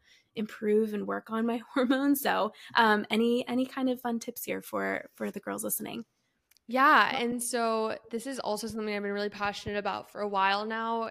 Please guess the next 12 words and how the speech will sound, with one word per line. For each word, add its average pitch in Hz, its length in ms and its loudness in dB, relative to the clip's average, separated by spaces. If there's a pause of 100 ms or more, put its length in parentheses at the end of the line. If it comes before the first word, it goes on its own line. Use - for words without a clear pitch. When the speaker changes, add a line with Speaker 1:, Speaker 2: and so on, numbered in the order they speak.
Speaker 2:
is 196 480 -8 (500)
hormonal 226 680 2
balancing 202 920 -2
and 196 440 -6
working 202 380 -6
with 202 200 -8
your 208 120 -8
hormones 196 400 -6
as 190 120 -8
women. 202 420 -2
And 208 180 -4
so 202 240 0